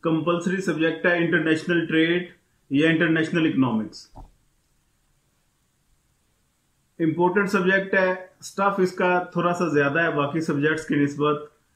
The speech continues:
एक econometrics, एक international trade, ये साथ साथ करने वाले subject हैं। development economics, ये भी चले आपका past paper से कवर हो जाता है और बाकी optional subject हैं। और एक research methodology, उसका syllabus कम है क्योंकि वो पचास number का subject है।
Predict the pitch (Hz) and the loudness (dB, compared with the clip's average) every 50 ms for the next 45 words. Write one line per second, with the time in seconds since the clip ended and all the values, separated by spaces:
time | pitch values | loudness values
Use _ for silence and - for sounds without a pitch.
0 | _ - 135 139 135 151 143 147 151 147 156 160 151 151 147 139 - 170 175 175 | _ -10 -8 -6 -2 -2 -2 0 2 2 2 2 2 2 0 -2 0 0 0 0
1 | 170 - - - - 151 147 135 147 143 131 147 135 139 135 131 - 143 131 120 | -2 -6 -14 -8 -4 -4 -2 0 0 2 2 2 2 2 0 -2 -2 -4 -4 -4
2 | 110 117 110 104 92 - - _ _ _ _ _ _ - 131 156 175 170 - 165 | -2 -4 -6 -6 -6 -10 -16 _ _ _ _ _ _ 0 2 2 2 2 0 0
3 | 147 151 160 - 185 175 175 - 180 156 160 170 170 170 170 165 165 165 143 151 | 0 0 2 2 0 0 0 0 -2 -2 -2 0 0 0 0 0 -2 -2 0 0
4 | 160 156 - 208 165 165 160 143 139 135 139 147 147 147 165 160 160 160 160 - | 0 0 0 -2 -2 -2 -2 -2 0 0 0 0 0 0 0 -2 -2 -2 -6 -6
5 | - 165 139 139 139 151 156 151 151 160 160 160 156 - - _ _ _ _ _ | -6 -6 -4 -2 -2 -2 0 0 0 2 2 0 0 -6 -20 _ _ _ _ _
6 | - - - - 131 143 147 165 170 170 175 160 160 165 160 156 151 - - 165 | -20 -18 -4 0 2 2 4 4 2 2 2 0 0 2 2 2 0 0 0 0
7 | 156 156 - 160 147 151 147 - 175 160 156 160 156 151 165 160 151 156 156 160 | 0 0 0 0 0 0 0 0 -2 -2 0 0 0 0 0 0 0 0 2 4
8 | 156 147 143 147 147 139 147 151 151 156 147 143 135 135 135 135 - 147 143 143 | 4 4 4 2 2 2 2 0 0 0 0 -2 0 0 -2 -2 -2 0 2 2
9 | 139 127 135 151 160 160 151 156 156 143 156 151 143 143 - 156 147 147 147 - | 2 0 0 -4 -4 -2 0 -2 -2 0 0 -2 -2 -2 -2 -4 -4 -4 -6 -10
10 | _ _ _ _ _ _ - 147 151 147 - - 151 156 170 165 170 156 156 151 | _ _ _ _ _ _ -2 -2 -2 -2 0 -2 -2 -2 -2 -2 0 0 0 0
11 | 147 156 180 190 185 - 185 165 160 160 165 156 143 147 143 147 147 156 156 151 | 2 2 0 0 0 -2 -4 -2 0 0 0 2 2 4 4 4 4 2 2 0
12 | - 165 151 143 139 135 131 139 147 143 - 151 156 156 156 151 147 147 147 143 | 0 -4 -2 0 0 0 2 0 0 -2 0 -4 -2 -2 -2 -2 -2 0 0 0
13 | 151 147 147 143 147 135 - 139 131 131 131 131 120 113 113 107 113 110 - 110 | 2 0 0 0 -2 -4 -2 -2 -2 -2 -4 -4 -6 -6 -6 -6 -6 -6 -8 -8
14 | 95 95 98 92 - _ - 92 - | -10 -10 -14 -16 -16 _ -20 -20 -20